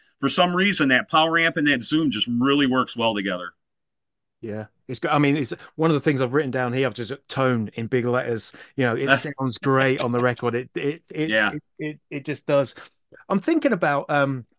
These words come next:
Speaker 2: like, aside from the music, um, like, lyrically, what's happening? 'Cause, you know, I'm looking at song titles like Soul Piercing Sorrow, Self Destructive Emotions. What's going into that, you know?
Speaker 1: Yeah. Um, well,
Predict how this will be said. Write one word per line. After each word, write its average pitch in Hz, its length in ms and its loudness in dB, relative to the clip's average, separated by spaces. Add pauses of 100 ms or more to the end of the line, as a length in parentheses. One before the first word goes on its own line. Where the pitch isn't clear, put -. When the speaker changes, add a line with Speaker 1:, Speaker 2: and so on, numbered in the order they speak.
(520)
Speaker 2:
like, 160 160 0
aside 180 400 2
from 175 160 -2
the 151 60 0
music, 147 640 -2 (640)
um, 131 540 0 (440)
like, 180 140 -2
lyrically, 185 500 0
what's 135 240 -8
happening? 127 440 -4
'Cause, 139 300 -2
you 185 80 -4
know, 123 160 0
I'm 131 100 0
looking 202 240 0
at - 160 0
song 165 260 0
titles 147 320 -2
like 131 240 -2
Soul 151 360 0
Piercing 147 480 -4
Sorrow, 131 540 0
Self 151 340 -4
Destructive 143 600 -6
Emotions. 127 760 0 (440)
What's 170 400 0
going 175 280 4
into 180 300 2
that, 104 280 -4 (280)
you 135 120 2
know? 110 240 -2 (760)
Speaker 1:
Yeah. 175 500 6
Um, 151 460 2
well, 220 400 0